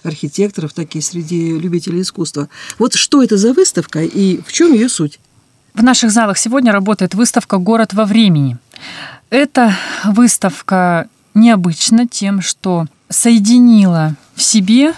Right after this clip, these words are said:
Speaker 2: э, произведения, предоставленные несколькими сторонами, участниками. И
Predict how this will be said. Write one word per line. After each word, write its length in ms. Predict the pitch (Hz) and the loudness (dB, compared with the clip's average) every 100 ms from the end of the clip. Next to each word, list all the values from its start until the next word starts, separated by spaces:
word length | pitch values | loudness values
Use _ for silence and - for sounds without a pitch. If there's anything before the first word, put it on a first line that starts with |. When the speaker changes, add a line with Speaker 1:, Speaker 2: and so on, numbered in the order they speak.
| - _ _ _ - | -10 _ _ _ -4
Speaker 2:
э, 180 | 185 180 | -2 0
произведения, 840 | 196 190 170 196 190 262 294 233 | 0 0 0 -2 2 2 4 2
предоставленные 840 | - 185 185 - 226 226 214 196 | 2 -2 -2 -2 -2 2 2 4
несколькими 720 | 196 247 - 214 - 208 202 190 | 4 2 0 -4 0 2 2 -2
сторонами, 720 | - - 208 208 196 170 156 - | -8 -2 0 2 2 0 -2 -4
участниками. 760 | 208 - 175 - 156 143 147 143 - | -4 -2 -4 -4 -6 -4 -6 -6 -2
И 380 | 226 240 233 | 2 4 4